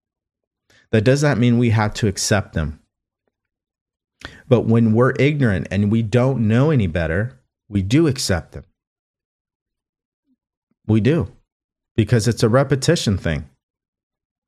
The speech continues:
If you grow up and your parents are always in your ear, about how you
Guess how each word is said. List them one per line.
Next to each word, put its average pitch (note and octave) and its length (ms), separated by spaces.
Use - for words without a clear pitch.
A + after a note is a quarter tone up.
If A#2+ 160
you C#3+ 100
grow C#3+ 300
up C3+ 300
and B2+ 420
your B2+ 120
parents D#3 400
are C3+ 100
always C3+ 240
in B2 140
your A2+ 160
ear, C3 600
about B2+ 300
how B2+ 180
you C3+ 720